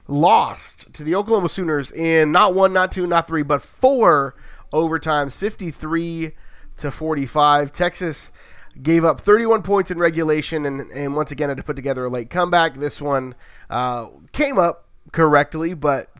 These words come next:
they came up short in overtime, went four overtimes thanks to a well, <laughs> well-timed miss from O U's normally automatic kicker. Uh, Ellinger threw an interception after getting behind the chains to end the game.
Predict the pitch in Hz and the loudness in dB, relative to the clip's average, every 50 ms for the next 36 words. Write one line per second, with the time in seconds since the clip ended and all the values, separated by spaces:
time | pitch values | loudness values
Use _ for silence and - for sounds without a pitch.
0 | _ - 147 139 131 - 147 143 139 135 120 - - - 135 135 120 - - 101 | _ -4 -4 -4 -4 -2 -2 -2 0 -2 -2 -4 -6 -4 -4 -4 -4 -4 -6 -6
1 | 131 143 139 135 143 135 135 135 131 131 131 127 131 131 117 - - - 175 180 | -4 -4 -4 -4 -6 -6 -4 -2 -2 0 -2 -2 -4 -8 -10 -12 -10 -6 -2 0
2 | 175 160 160 156 151 151 - 151 143 139 139 135 - 214 226 226 - - - 170 | 2 2 2 2 0 -4 -2 -2 -2 -2 -2 -4 -4 -4 -4 -4 -4 -8 -6 -4
3 | 147 135 131 123 123 120 113 - - - - - - - - 135 160 165 165 160 | -4 -4 -4 -6 -8 -10 -10 -14 -20 -20 -20 -20 -20 -8 0 2 4 6 6 4
4 | - - - - 185 190 190 190 190 - - 190 185 180 175 165 156 143 147 160 | 4 0 -4 4 6 8 8 8 6 4 4 4 6 6 4 2 0 0 2 4
5 | 165 160 - - 156 143 127 135 156 160 156 156 147 139 139 147 147 151 151 147 | 2 2 2 -4 -6 -6 0 2 2 4 4 2 -2 -4 -4 -4 -4 -2 -2 -2
6 | 143 143 139 139 139 139 139 139 135 131 131 135 - - 131 135 - 120 117 117 | -2 -2 -2 -2 -2 -2 -2 -4 -4 -6 -6 -8 -8 -8 -10 -10 -8 -10 -10 -10
7 | 113 - - - - - - - - 120 123 123 117 107 - - 156 165 165 160 | -12 -14 -18 -20 -20 -20 -18 -10 -6 -4 -2 -2 -4 -6 -4 0 0 2 2 2
8 | 156 151 151 151 151 143 - 147 135 131 131 127 120 120 127 - 180 170 165 - | 2 4 4 4 4 4 2 -2 -2 -2 -2 -4 -6 -8 -2 2 2 2 2 2
9 | - 147 139 127 - 131 123 127 117 110 120 117 120 113 110 117 - - 190 190 | -4 -4 -4 -4 -4 -6 -8 -8 -8 -8 -10 -8 -8 -10 -10 -12 -10 -6 -4 -2
10 | 190 180 180 170 - - 110 101 117 113 120 123 127 170 180 180 180 175 170 170 | -2 -2 -4 -4 -6 -10 -12 -12 -12 -12 -14 -14 -8 -6 -4 -2 -2 -2 -2 -2
11 | 160 156 | -4 -6